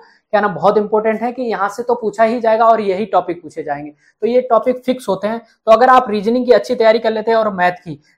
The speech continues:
ठीक है, math के ज्यादा hard question नहीं होते हैं, बहुत easy question आते हैं, ज्यादा hard नहीं आते, लेकिन कोई कोई question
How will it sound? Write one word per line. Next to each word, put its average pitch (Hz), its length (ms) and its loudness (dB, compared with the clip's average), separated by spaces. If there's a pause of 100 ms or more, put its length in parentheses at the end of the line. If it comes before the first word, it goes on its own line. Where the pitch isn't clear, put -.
ठीक 226 100 0
है, 233 60 4
math 214 220 0
के 240 140 -2
ज्यादा 220 240 6
hard 202 240 4
question 220 300 -2
नहीं 226 120 -4
होते 220 200 -4
हैं, 233 100 -2
बहुत 190 260 -2
easy 185 200 -8
question 208 300 -6
आते 202 220 -4
हैं, 202 60 -6
ज्यादा 196 200 0
hard 185 220 -2
नहीं 202 140 -10
आते, 165 180 -10
लेकिन 202 200 -2
कोई - 140 0
कोई 392 140 -2
question - 260 -6